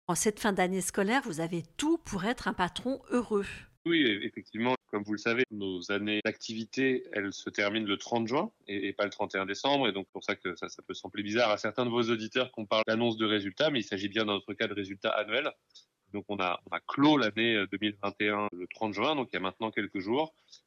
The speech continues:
Speaker 2: Et, et dans un contexte qui a été compliqué par la pandémie, mais dans un marché qui, en France, parce que la France reste notre marché principal parmi nos six pays, euh, lui a été robuste et a été, euh, porteur, hein.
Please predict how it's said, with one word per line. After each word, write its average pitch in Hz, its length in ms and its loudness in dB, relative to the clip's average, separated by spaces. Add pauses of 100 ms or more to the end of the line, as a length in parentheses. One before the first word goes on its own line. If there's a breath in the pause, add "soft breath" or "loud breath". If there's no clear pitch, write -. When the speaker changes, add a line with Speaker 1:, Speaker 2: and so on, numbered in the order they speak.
(140)
Speaker 2:
Et, 92 220 -10
et 95 160 -6
dans 98 240 -4
un 98 80 2
contexte 110 580 -2 (180)
qui - 120 -4
a 92 40 2
été 104 320 -4
compliqué 123 680 2
par 85 100 -2
la 90 100 0
pandémie, 120 540 -2
mais 147 240 2
dans 139 220 4
un 135 40 2
marché 127 440 0
qui, - 300 -12
en 123 120 0
France, 127 380 -2
parce - 200 -14
que 107 60 -12
la - 560 -20
France - 260 -4
reste 107 200 -8
notre 104 120 -6
marché 104 280 -4
principal 110 520 -2
parmi 95 260 -2
nos 101 100 -6
six - 160 -18
pays, 107 320 -2 (440)
euh, 104 80 0
lui 107 200 0
a 101 40 4
été 95 200 -2
robuste 117 520 -2
et 98 100 2
a 95 60 2
été, 95 240 -2
euh, 87 460 -2 (100)
porteur, 156 600 2
hein. 110 180 -6